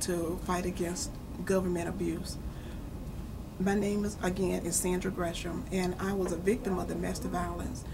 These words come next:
and I'm also a victim of government abuse. My son's grandfather was com-, is Commissioner Elgin Bell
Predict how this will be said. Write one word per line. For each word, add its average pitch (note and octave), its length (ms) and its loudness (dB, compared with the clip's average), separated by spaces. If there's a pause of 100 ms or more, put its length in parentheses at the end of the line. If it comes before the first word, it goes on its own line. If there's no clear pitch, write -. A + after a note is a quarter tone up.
(180)
and F3+ 180 4
I'm F#3 140 2
also F#3 380 2
a - 20 2
victim F3 340 0
of F3 140 -2
government D#3+ 400 0
abuse. - 460 -6 (600)
My F#3 200 4
son's G3 440 2
grandfather F#3 760 2
was D#3+ 220 -2
com-, E3+ 220 -4
is F3 180 6
Commissioner F3 560 0
Elgin F3 400 -2
Bell D#3+ 280 -2